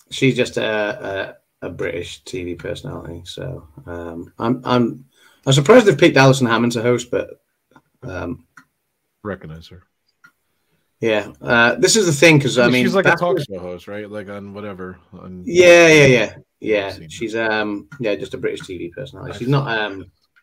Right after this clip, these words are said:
Speaker 1: yeah, she's not gonna be well known to global audiences, I guess. Uh, Richard E. Grant, you know, people will, will recognize more. Um, <clears throat>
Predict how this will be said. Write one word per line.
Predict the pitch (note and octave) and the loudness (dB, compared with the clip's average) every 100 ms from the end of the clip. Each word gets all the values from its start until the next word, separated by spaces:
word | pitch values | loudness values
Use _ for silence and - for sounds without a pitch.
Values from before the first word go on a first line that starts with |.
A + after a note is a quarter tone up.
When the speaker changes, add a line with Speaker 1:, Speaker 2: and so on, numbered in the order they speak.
| _ - _ _ _ _ _ | _ -20 _ _ _ _ _
Speaker 1:
yeah, | C3 A#2 | -2 0
she's | - | 2
not | D#3+ | 0
gonna | D3+ | 2
be | C#3+ C3+ C3 - _ _ | 2 2 0 -10 _ _
well | A2 G#2 | -8 -6
known | G#2+ G#2+ | -8 -10
to | G2 | -8
global | G#2+ G#2 A2+ B2 | -4 -4 -2 -2
audiences, | B2+ C3 B2 B2+ B2 | 0 0 -2 -4 -4
I | B2+ | -2
guess. | B2+ C#3 - | -4 -4 -8
Uh, | G#2+ G#2 | -8 -6
Richard | G#2+ - G#2+ | -6 -8 -10
E. | G2+ | -8
Grant, | G#2 F#2+ - _ _ - | -10 -12 -18 _ _ -14
you | |
know, | G2+ | -14
people | F2+ G#2 G2 F#2 | -10 -12 -10 -8
will, | F#2 F2+ - - _ _ - | -10 -14 -20 -20 _ _ -10
will | G2+ | -6
recognize | F#2 F#2+ G2+ F#2+ | -6 -10 -14 -12
more. | G#2 G2+ G2+ _ _ _ _ _ _ - | -12 -14 -16 _ _ _ _ _ _ -12
Um, | G#2+ G#2+ G2 F2+ - | -8 -6 -6 -8 -8
<clears throat> | - | -2